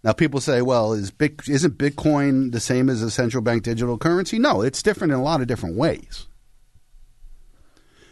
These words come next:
You need a government's permission and blessing to use a, a central bank digital currency. Bitcoin is permissionless, say to, so to speak. Governments can, and, and they will,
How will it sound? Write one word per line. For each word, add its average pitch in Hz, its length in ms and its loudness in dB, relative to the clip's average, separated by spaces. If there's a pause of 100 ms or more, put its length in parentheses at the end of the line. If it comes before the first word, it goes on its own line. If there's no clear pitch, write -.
(120)
You 143 100 6
need 185 160 6
a 143 40 2
government's 156 440 2
permission 143 500 2
and 110 140 2
blessing 139 420 0
to 107 60 -2
use 107 320 -2
a, 95 460 -6
a 98 40 -12
central 110 400 -4
bank 92 240 0
digital 87 320 0
currency. 85 580 -2
Bitcoin 117 640 0
is 95 280 -2 (1000)
permissionless, 127 840 2
say - 420 -2
to, 82 100 -2 (320)
so - 160 -8
to 78 100 -6
speak. - 360 -14 (2750)
Governments 151 460 2
can, 156 340 2
and, 147 240 2
and 123 160 2
they 127 100 4
will, 113 420 2